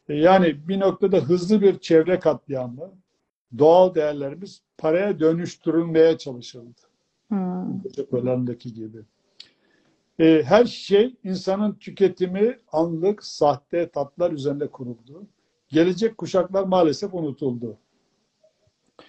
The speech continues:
Speaker 1: Birçok insan denizlerde yaşamak yerine pahalı lüks marinalarda teknelerini tutar hale geldi son zamanlarda.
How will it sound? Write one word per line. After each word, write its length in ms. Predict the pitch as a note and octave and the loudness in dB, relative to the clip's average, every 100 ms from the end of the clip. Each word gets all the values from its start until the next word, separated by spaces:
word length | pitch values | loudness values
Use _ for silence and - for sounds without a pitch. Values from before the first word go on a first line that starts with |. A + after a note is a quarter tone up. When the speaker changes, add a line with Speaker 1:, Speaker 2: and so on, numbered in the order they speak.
| _ _ | _ _
Speaker 1:
Birçok 460 | D#3 F3+ - F#3+ F3+ | 2 4 2 0 0
insan 440 | E3 D#3 E3+ E3+ E3+ | -4 0 0 0 -6
denizlerde 720 | C3 D#3+ E3 D#3 D#3+ D#3+ D#3+ | -6 -4 0 4 4 4 0
yaşamak 600 | D3+ - D#3+ D#3+ D#3 C#3+ | 0 0 0 0 -2 -6
yerine 480 | B2+ B2+ D#3 G3+ - _ _ _ _ | -6 -6 -4 -6 -8 _ _ _ _
pahalı 540 | D3+ D#3 E3 F3 E3+ | 4 6 4 2 -6
lüks 260 | F#3 G3 - | -10 -14 -14
marinalarda 1000 | C#3 C3 C#3+ C3 B2 B2 A#2+ F3 G#3 F#3 _ _ - | -10 -8 -8 -8 -8 -8 -8 -4 -4 -6 _ _ -6
teknelerini 540 | F3 F3 E3+ E3+ F#3 | -6 -4 -4 -4 -6
tutar 300 | - - E3+ | -8 0 4
hale 240 | D#3 D#3 D3+ | 6 6 2
geldi 340 | B2+ A#2 A2+ | 0 -8 -14
son 200 | - A#2+ | -16 -16
zamanlarda. 540 | A2 A2+ A2+ A2+ A2+ | -14 -14 -14 -14 -14